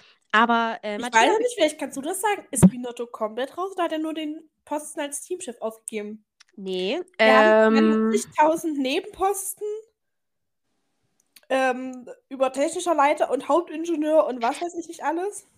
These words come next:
Speaker 1: Sein Statement auf der, was, was bei der Formel eins, ähm, Seite steht, laut Binotto: "With the regret that this entails, I have decided to conclude my collaboration with Ferrari.
Speaker 2: Ja.
Speaker 1: I'm leaving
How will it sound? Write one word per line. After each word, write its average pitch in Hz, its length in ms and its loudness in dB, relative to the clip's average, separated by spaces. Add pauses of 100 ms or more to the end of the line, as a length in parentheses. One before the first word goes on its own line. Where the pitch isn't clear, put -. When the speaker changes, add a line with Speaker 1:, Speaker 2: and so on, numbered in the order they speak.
Speaker 1:
Sein 262 320 4
Statement 208 720 -6
auf 214 160 -4
der, 220 460 0
was, 220 240 -12
was 214 180 -8
bei 202 160 -6
der 196 140 -6
Formel 202 560 -10
eins, 196 600 -12
ähm, 226 600 -10 (340)
Seite 190 320 -10
steht, 269 440 -8
laut 202 260 -4
Binotto: 240 460 -6 (360)
"With 254 300 -2
the 330 80 -4
regret 196 720 -6
that 202 220 -2
this - 260 -12
entails, 214 720 -2
I 202 100 0
have 240 200 -2
decided 202 560 -2
to 196 100 -18
conclude 262 680 -6
my 233 180 -2
collaboration 214 800 -4
with 190 180 -10
Ferrari. 165 540 -6 (300)
Speaker 2:
Ja. 196 100 -6
Speaker 1:
I'm 202 100 0
leaving 320 600 0